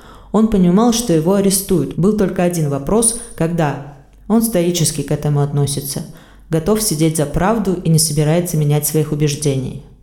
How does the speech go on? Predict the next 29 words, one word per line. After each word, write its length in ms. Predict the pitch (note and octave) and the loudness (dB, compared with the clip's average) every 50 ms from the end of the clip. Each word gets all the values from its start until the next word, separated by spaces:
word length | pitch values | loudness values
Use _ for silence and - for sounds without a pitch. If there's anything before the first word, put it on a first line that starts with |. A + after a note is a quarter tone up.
| - - | -16 -4
За 140 | - E3+ D#3+ | -2 -2 0
двадцать 320 | D3 F#3 G3 G3 G3 F3 | 0 0 0 0 0 0
с 40 | - | 0
лишним 300 | F3+ F3 - - E3 D#3+ | 0 0 2 2 2 2
лет 220 | D#3+ D#3+ D#3 - - | 2 2 0 2 0
практики 480 | E3 E3 F#3+ G#3 G#3 - F3+ - - | 0 2 2 0 -2 -4 -6 -4 -2
я 140 | C#3+ D3 D#3+ | -2 -2 -2
впервые 460 | D#3 D#3 D3 D3+ D3+ D3 E3 F#3 F#3 | -2 0 0 0 2 2 2 2 2
увидел 400 | F3 E3+ D#3+ D#3 D#3 D#3 D#3 D3 | 2 2 2 2 2 4 2 0
человека, 640 | D3 - - C#3+ C#3 C#3+ D#3 F#3+ G3 - E3+ - - - - - - - | 0 0 -2 -2 0 0 0 -2 0 -2 -4 -6 -6 -12 -18 -20 -14 -4
который 360 | - D3 D3+ E3+ F3+ G3 F#3 | -4 -2 0 2 2 2 2
понимает, 460 | F3 D#3 D3 C#3+ C#3+ C#3+ D3+ F3+ F#3 | 2 0 0 2 2 2 2 2 2
что 180 | - - - C#3 | 0 -2 -4 -4
сидит 340 | - - C#3+ C#3+ F3 F3 F3 | -4 -4 -2 -2 -2 0 0
ни 80 | E3 | 0
за 160 | D3+ - D3 | 0 0 0
что, 420 | - - - - - G3 A3+ G#3+ - - - - - - - | -2 -2 -4 -2 0 0 0 0 -2 -10 -14 -20 -20 -12 -2
но 120 | - D#3+ D#3 | -2 -2 0
так 240 | - E3 F3 E3+ | 2 0 -2 -2
философски 600 | - - D#3 D3 D3 D3 - D3 D3 - - - | -2 0 0 0 0 0 0 -2 -2 -4 -4 -2
на 140 | D3+ D3+ D3 | -2 0 0
это 140 | C#3+ C#3+ C#3+ | 0 0 -2
смотрит», 580 | - - - C3+ B2 B2 - - - - - - - - - - - - | -2 -2 -2 -2 -4 -4 -4 -6 -6 -8 -8 -16 -20 -20 -20 -20 -14 -10
говорит 500 | F3 D3 D#3 D3 C#3 C#3+ D3 F3 F3 - | -6 -2 -2 0 0 2 0 0 -2 -2
адвокат 420 | D3+ D3 C#3+ C#3 - C#3+ C#3+ - | -4 -2 -2 -2 -2 -4 -4 -2
Румянцева. 600 | D3 D3+ D3 C#3+ C3+ C3 B2+ - - - D3 D3+ - - - - - - - _ _ - - | -2 0 0 0 -2 -2 -4 -6 -8 -8 -8 -10 -10 -14 -20 -20 -20 -20 -20 _ _ -14 -4
По 80 | - E3 | -2 -2
словам 300 | - F#3 F#3+ A3 A#3 A3 | 0 2 2 4 4 4
защитника, 760 | G3 F3 - - - B3 B3+ - C4+ A3 G#3 - D3+ - - | 4 2 0 0 -2 -2 0 2 2 0 2 0 -4 -4 -4